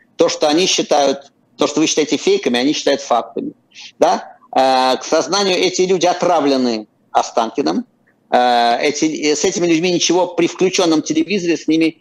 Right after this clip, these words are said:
ничего не сделать. Их надо просто оставить в покое. А вот когда, понимаете, какая штука? Ну вот ещё раз.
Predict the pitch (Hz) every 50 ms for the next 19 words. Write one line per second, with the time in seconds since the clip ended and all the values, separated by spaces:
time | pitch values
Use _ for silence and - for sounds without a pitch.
0 | _ _ - - 175 185 - - 180 160 156 151 143 156 160 135 - 143 131 120
1 | 117 - 120 - 147 143 143 139 - 151 143 - 143 143 - - 139 135 131 -
2 | - - 143 139 - - - - 120 - _ _ _ _ - - _ - - -
3 | 139 - - 175 170 - - 165 156 127 127 135 196 190 170 131 110 - - -
4 | _ _ _ _ _ _ _ _ _ _ _ _ _ _ _ _ _ _ _ _
5 | _ _ _ _ _ _ _ _ _ _ _ _ _ - 104 95 107 143 185 196
6 | - 127 - 123 - 120 120 - - - - 123 95 - 101 107 113 120 123 -
7 | 139 - - - 131 117 107 95 - - -